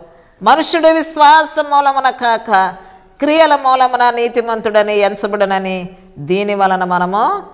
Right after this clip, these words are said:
గ్రహిస్తాం." నన్ను నమ్ముతున్నాను, బోధిస్తున్నాను, అంతా మామూలుగానే ఉంది, కానీ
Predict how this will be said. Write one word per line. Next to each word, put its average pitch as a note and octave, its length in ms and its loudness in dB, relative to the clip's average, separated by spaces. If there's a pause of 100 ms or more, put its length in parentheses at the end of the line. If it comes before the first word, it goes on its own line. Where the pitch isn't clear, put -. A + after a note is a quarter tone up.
(200)
గ్రహిస్తాం." D3+ 540 -6 (140)
నన్ను C4+ 200 -2
నమ్ముతున్నాను, D4+ 580 -2
బోధిస్తున్నాను, B3 840 0
అంతా B3 300 0
మామూలుగానే C#4 580 0
ఉంది, G3 240 -4
కానీ F3 500 -4